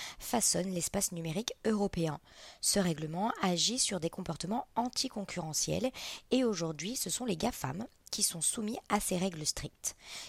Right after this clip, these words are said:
Ils ont jusqu'au six mars prochain pour se conformer à plus de vingt obligations et interdictions. Si certains des services sont absents de la liste, il n'y a aucun groupe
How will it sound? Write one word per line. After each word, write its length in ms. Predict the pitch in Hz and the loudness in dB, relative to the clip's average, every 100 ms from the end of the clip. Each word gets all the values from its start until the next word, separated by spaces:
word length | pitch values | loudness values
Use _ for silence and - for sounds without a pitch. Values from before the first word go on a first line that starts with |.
| - | -4
Ils 320 | 214 226 202 196 | 0 2 0 -2
ont 80 | 180 | -4
jusqu'au 500 | 170 208 226 - 170 - | -6 -2 -2 -4 -6 2
six 300 | - - 294 | 4 6 4
mars 360 | 262 214 - | 0 0 -4
prochain 480 | 175 175 - 170 202 | -4 -2 0 0 -2
pour 200 | 247 233 | -4 -2
se 100 | - | -2
conformer 560 | 170 170 160 156 165 214 - | -2 -8 -6 -4 -2 -2 -2
à 80 | - | -6
plus 320 | - 208 226 | -6 -6 -4
de 140 | 147 | -4
vingt 420 | 147 143 147 226 - _ _ - | -6 -6 -4 -2 -4 _ _ -2
obligations 640 | 202 190 151 147 - 226 - - | -2 -2 -2 -2 -2 -2 -4 0
et 120 | 220 - | 0 2
interdictions. 720 | 170 160 - 190 160 - - 151 - - - - - | -2 -2 -2 -2 -4 -4 -4 -6 -14 -14 -10 -10 -8
Si 260 | - - 247 | 2 4 4
certains 420 | - 220 - 220 | 4 2 2 -2
des 120 | 190 | -2
services 520 | 170 196 180 185 - - | 0 -2 -2 -2 -2 0
sont 320 | - 254 254 | 0 -2 -4
absents 380 | 226 - 196 175 | -2 0 -2 -4
de 160 | 151 | -2
la 140 | 151 143 | -2 -2
liste, 380 | 170 226 - 269 | -2 -4 -4 -4
il 160 | - 233 | -2 0
n'y 100 | 214 | 2
a 80 | 233 _ | 0 _
aucun 380 | 269 262 - 180 - - | -4 -2 -2 -4 -6 -12
groupe 380 | 147 139 214 | -6 -6 -6